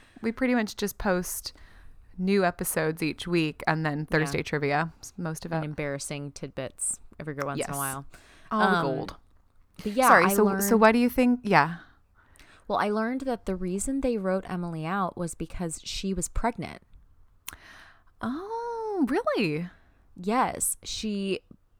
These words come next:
Speaker 2: got pregnant between seasons four and five, and she wasn't able to film in the U S.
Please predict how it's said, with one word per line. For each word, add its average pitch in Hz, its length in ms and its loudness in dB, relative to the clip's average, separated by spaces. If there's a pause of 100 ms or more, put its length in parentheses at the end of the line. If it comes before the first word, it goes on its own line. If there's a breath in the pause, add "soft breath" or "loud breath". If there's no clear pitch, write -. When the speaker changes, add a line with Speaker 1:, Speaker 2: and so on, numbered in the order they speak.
(200)
Speaker 2:
got 208 220 -2
pregnant 185 580 -2
between 175 460 -6
seasons 170 360 -8
four 170 220 -4
and 165 100 -8
five, 160 640 0
and 156 200 -8
she 180 140 -6
wasn't 175 280 -2
able 170 180 -4
to 160 80 -6
film 170 300 -6
in 156 80 -6
the 147 80 -8
U 147 160 -4
S. 156 400 -4